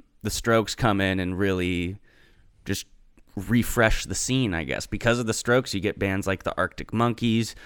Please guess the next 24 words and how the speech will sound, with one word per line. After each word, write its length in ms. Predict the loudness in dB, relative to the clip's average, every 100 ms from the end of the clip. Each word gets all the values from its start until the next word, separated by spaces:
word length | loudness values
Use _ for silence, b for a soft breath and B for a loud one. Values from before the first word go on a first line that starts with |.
| b b
Franz 420 | -4 0 0 -2 -4
Ferdinand, 800 | 2 4 4 4 4 4 4 4
that 200 | 4 2
whole 600 | 4 4 4 2 -2 -8 -16 -20 -20 _ _ -20 -20 -20 -14 -2
genre, 600 | 2 4 2 2 2 2
and 100 | -2
the 60 | -4
Strokes 380 | -2 -2 -2
really 260 | -2 0 0
kicked 300 | -2 -4 -2
that 180 | 0 2
off. 240 | 0 0
So 340 | 0 -2 -2 -4
seventh 320 | 0 2 2 4
pick 200 | 4 4
for 60 |
me 160 | -2 0
would 160 | 0 -2
be 100 | -2
the 80 |
Strokes. 400 | -2 2 2 2
Some 240 | 0 0 0
songs, 400 | 2 4 4 4
obviously. 600 | 4 2 0 2 2